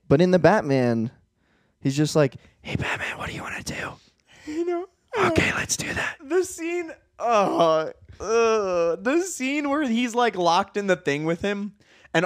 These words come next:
Speaker 2: all the cops, like, all the cops are watching and they're just, like,
Speaker 1: Ridiculous.
Speaker 2: whispering to each other. Like, he's trying to make it look like he's laying into him, but he's like,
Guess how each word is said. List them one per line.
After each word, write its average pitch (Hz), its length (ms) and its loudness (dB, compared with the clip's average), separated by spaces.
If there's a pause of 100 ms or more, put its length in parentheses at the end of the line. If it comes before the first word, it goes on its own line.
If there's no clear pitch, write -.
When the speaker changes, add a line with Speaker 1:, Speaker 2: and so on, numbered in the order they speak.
(120)
Speaker 2:
all 175 600 6
the 165 120 0
cops, - 480 -2
like, 147 160 0 (140)
all 196 580 6
the 180 120 -2
cops 139 380 0
are 147 100 6
watching 202 580 0 (640)
and 170 80 2
they're 180 100 4
just, 175 180 2
like, 156 160 2
Speaker 1:
Ridiculous. 113 480 4
Speaker 2:
whispering 185 560 2
to 185 100 0
each 185 140 -2
other. 196 300 4
Like, 139 200 0
he's 170 140 -10
trying 160 220 -2
to 151 40 -4
make 147 160 -6
it 143 60 -6
look 135 180 -6
like 139 140 -8
he's 143 160 -6
laying 123 280 0
into 120 200 -4
him, 135 80 -4
but 131 80 -4
he's 123 120 -8
like, 113 200 -16